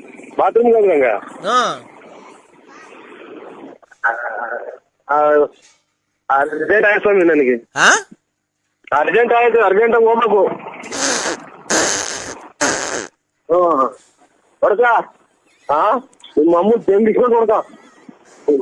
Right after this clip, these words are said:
Speaker 2: ಕಂದ.
Speaker 1: ಓ.
Speaker 2: ಎಲ್ಗ್ ಹೋಗ್ತಿದ್ಯೋ?
Speaker 1: ಬಾತ್ರೂಮ್, ಬಾತ್ರೂಮ್ ಕೆರೆದಾಗೆ.
Speaker 2: ಯಾಕೋ?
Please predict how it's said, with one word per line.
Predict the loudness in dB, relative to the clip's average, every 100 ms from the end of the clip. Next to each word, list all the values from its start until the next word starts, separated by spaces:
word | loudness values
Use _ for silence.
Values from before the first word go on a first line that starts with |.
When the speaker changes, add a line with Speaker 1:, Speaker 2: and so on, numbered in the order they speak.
| 0
Speaker 2:
ಕಂದ. | -2 4 6 6 4 0 -8 -6 -6 -6 -20 _ -4 0
Speaker 1:
ಓ. | 2 2 2 0 -2 -10 _ _ _ -12
Speaker 2:
ಎಲ್ಗ್ | -8 -4 0
ಹೋಗ್ತಿದ್ಯೋ? | -2 -2 -8 0 2 4 2 -2 -8 _ -20 -20 _ _ -20 -20 -20 -6
Speaker 1:
ಬಾತ್ರೂಮ್, | 0 2 2 2
ಬಾತ್ರೂಮ್ | 2 2 2 2
ಕೆರೆದಾಗೆ. | 2 2 2 2 0 -6 _ -20 -20 -4
Speaker 2:
ಯಾಕೋ? | 2 2 4 4 6 6